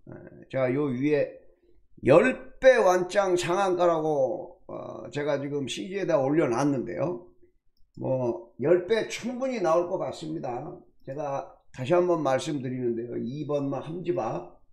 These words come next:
자, 삼 번 마 별빛누리, 육 번 마 백호법에, 팔 번 마 마량,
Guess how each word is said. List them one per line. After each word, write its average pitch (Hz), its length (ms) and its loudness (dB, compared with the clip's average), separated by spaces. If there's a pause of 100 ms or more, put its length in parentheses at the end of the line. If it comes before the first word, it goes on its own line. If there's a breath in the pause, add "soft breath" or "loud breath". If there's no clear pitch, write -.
(1040)
자, - 120 -10
삼 175 280 -4
번 170 180 0
마 160 160 -4
별빛누리, 170 1120 0 (1300)
육 135 240 -8
번 170 220 2
마 156 180 0
백호법에, 143 880 -2 (840)
팔 185 240 -6
번 175 220 0
마 175 160 -4
마량, 131 760 -2